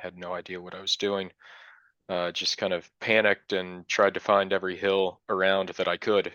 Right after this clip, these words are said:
and, and do repeats. Uh, I was living in Maryland outside of Washington, D C, so it's not like I had huge mountains to, to train on. Um,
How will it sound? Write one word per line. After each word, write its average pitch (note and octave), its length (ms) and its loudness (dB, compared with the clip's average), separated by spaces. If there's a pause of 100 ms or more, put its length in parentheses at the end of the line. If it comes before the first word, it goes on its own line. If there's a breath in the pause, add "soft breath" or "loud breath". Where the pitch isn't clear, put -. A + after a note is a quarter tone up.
and, F2+ 380 -10
and F#2+ 160 -8
do F#2 140 -4
repeats. F#2 540 -8
Uh, F2+ 80 -2
I F2 120 -4
was F2+ 180 -8
living F2+ 280 -4
in F2 200 -8 (120)
Maryland F#2+ 500 2
outside F2+ 320 0
of F2 80 -4
Washington, F2+ 520 -6
D F2 120 -12
C, G#2+ 320 -2
so F2 180 -8
it's - 140 -12
not F2 160 -10
like F2 160 -4
I F2 60 -6
had F2 180 0
huge F#2 380 -8
mountains F#2 640 -6
to, F2 140 -8
to - 140 -18
train F#2+ 320 -2
on. F#2 280 -2 (1000 loud breath)
Um, F2 540 -2